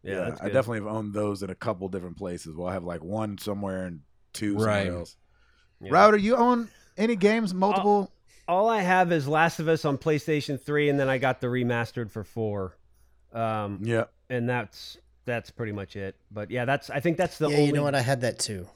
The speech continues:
Speaker 1: Yeah, that's the only game I have two copies of on two different consoles. So
Speaker 2: Mm-hmm. Like, I've got two copies of Final Fantasy seven Remake, even. <laughs> You know what I'm saying? Like,
Speaker 1: Oh,
Speaker 3: Oh,
Speaker 1: that's
Speaker 3: really?
Speaker 1: awesome.
Speaker 2: I, I'm a supporter of Final Fantasy seven.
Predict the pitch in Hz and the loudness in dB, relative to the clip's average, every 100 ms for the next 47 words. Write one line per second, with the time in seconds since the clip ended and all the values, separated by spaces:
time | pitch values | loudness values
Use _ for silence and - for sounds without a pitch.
0 | - 135 127 135 160 147 151 151 131 139 | -4 0 0 0 -4 0 0 0 2 2
1 | 131 123 120 113 101 _ _ _ - 123 | 2 0 0 -2 -6 _ _ _ -8 -6
2 | 131 117 120 104 110 104 104 98 92 _ | -4 -4 -4 -6 -6 -6 -8 -8 -12 _
3 | - 113 101 95 92 - 73 71 65 62 | -12 -8 -8 -8 -12 -10 -12 -12 -18 -20
4 | - - _ _ _ - _ _ _ - | -20 -20 _ _ _ -20 _ _ _ -20
5 | 76 71 98 95 95 90 _ - - 135 | -18 -12 -10 -8 -8 -10 _ -8 2 4
6 | 196 247 208 - 190 170 165 143 135 110 | 6 6 6 4 0 4 4 4 -2 -2
7 | - 151 143 120 - 143 135 147 131 113 | 6 8 8 2 4 4 4 2 0 0
8 | 117 120 107 117 104 82 - - 104 78 | 0 0 2 -2 -2 -6 -14 -8 -8 -8
9 | - - - 156 - 247 - - 190 160 | -18 -18 -2 0 6 4 4 2 2 4
10 | 139 165 147 156 131 151 151 120 165 135 | 2 4 8 8 10 10 10 8 4 4
11 | 123 151 151 123 123 117 - 165 160 151 | 4 4 4 2 2 -2 2 4 6 4
12 | 120 123 131 143 135 120 135 120 104 107 | 4 0 4 4 4 2 2 2 -2 -4
13 | 113 107 | -2 -2